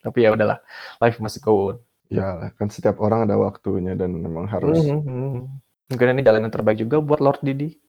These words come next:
Speaker 1: Tapi di-, tapi ya dia, dia lagi di masa, masa emasnya ya, maksudnya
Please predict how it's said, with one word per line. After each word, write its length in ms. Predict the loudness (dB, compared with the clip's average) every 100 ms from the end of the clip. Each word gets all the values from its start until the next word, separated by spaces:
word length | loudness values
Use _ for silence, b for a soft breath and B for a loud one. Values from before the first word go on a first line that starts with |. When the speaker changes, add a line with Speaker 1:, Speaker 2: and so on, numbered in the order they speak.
| _
Speaker 1:
Tapi 240 | 2 4 4
di-, 180 | 4 2
tapi 380 | 0 4 8 10
ya 320 | 10 8 4
dia, 180 | 4 4 6
dia 120 | 6
lagi 360 | 6 6 2 0
di 120 | 0
masa, 560 | 0 0 2 4 4 2
masa 400 | -2 -2 -2 -2
emasnya 360 | 0 0 0
ya, 40 | -2
maksudnya 320 | -4 -6 -8